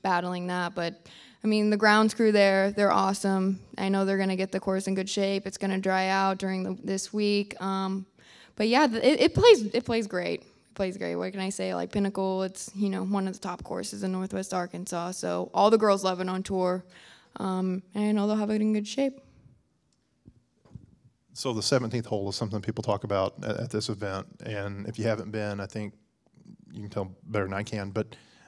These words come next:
Speaker 2: they, they've got hog calls for all of you who come down, and it, it's almost like that, um, hole at the, uh, the early year event in Phoenix where it just, it gets real rowdy on the P G A Tour.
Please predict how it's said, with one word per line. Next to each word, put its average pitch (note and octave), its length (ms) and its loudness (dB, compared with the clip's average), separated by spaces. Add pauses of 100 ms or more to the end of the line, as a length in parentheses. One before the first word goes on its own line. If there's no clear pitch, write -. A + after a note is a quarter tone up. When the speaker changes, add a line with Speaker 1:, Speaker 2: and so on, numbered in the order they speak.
(160)
Speaker 2:
they, G#2 160 0
they've G#2+ 280 -6
got G#2 200 -4 (160)
hog A#2 260 4
calls G#2+ 400 0
for G2 380 -6
all G#2 100 0
of G2 100 -4
you A2 160 0
who G#2 120 0
come A2 200 0
down, G#2 460 0
and G2 220 -4
it, G#2 100 -6 (120)
it's - 420 -6
almost C#3+ 280 0
like A2+ 180 -2
that, G#2 300 -2
um, G2 380 -6 (460)
hole A#2 240 2
at A2 140 -6
the, G2+ 220 -2
uh, F#2+ 300 -2
the G#2 160 -4
early A2 240 -2
year G2+ 480 -4
event G#2+ 280 -6
in G#2 80 -10
Phoenix A2 540 -6
where G#2 200 -4
it - 100 -12
just, A2 220 -8
it F#2+ 60 -10
gets A#2 200 -4
real A#2 160 0
rowdy G2 440 -2 (300)
on G#2+ 120 0
the G2 40 -2
P A2 160 0
G G#2+ 220 -4
A G#2 60 -2
Tour. - 340 -6